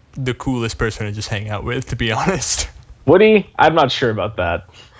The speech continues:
Speaker 1: I don't know. He would be fun, I think. <laughs>
Speaker 2: I, I think he'd piss me off, but he's just, like, as a character s-,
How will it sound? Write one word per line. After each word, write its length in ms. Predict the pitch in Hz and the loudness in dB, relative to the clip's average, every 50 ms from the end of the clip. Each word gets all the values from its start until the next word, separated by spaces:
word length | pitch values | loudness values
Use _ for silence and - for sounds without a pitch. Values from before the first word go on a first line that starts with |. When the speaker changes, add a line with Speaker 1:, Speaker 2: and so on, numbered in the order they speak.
| - - - - - | -20 -20 -10 -2 0
Speaker 1:
I 80 | 226 220 | 2 2
don't 140 | 190 147 | 2 2
know. 140 | 127 117 120 | 0 0 0
He 120 | 131 170 196 | 0 -2 -2
would 140 | 190 170 | -4 -4
be 100 | 143 151 | -4 -6
fun, 340 | 127 - - 117 107 104 101 | -6 -6 -4 -4 -4 -4 -4
I 120 | 104 107 107 | -6 -6 -6
think. 480 | - - 123 143 190 170 - - - - - | -4 -4 -4 -2 -2 -2 -2 -4 -6 -6 -4
<laughs> 80 | 175 135 | 0 2
Speaker 2:
I, 220 | 151 160 - 165 147 | 2 2 2 2 2
I 140 | 101 151 180 | 4 4 4
think 140 | 214 214 156 | 2 0 -2
he'd 280 | 120 120 107 - - _ - | -2 -4 -4 -6 -12 _ -20
piss 380 | - - - 139 120 - - | -10 -4 -2 -2 -2 -2 -2
me 160 | 117 110 101 - | -4 -4 -2 2
off, 460 | - 104 107 98 90 95 - - - | 2 4 4 4 2 0 -2 -4 -2
but 140 | 95 87 107 | -2 0 2
he's 200 | 127 123 117 - | 2 2 2 0
just, 140 | 143 117 | 0 2
like, 140 | 131 120 - | 2 4 4
as 180 | 120 131 131 131 | 4 2 4 2
a 60 | 107 | 0
character 420 | - - - 131 120 113 - - | 0 2 2 2 2 2 0 -6
s-, 160 | - - - | -8 -8 -8